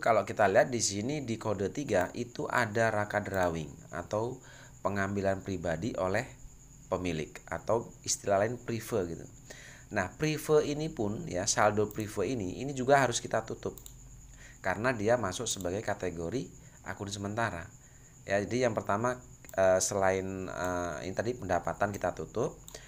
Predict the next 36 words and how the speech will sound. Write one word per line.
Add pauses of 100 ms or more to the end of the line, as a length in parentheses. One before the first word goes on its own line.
(240)
lalu
beban
kita
tutup, (680)
selisih
antara
pendapatan
dan
beban
yang
dinamakan
laba
ini
pun
kita
juga
catat
di
jurnal
penutup, (340)
dan
yang
terakhir
jika
ada
pengambilan
pribadi
oleh
pemilik, (480)
maka
akun
ini
pun
kita
tutup
di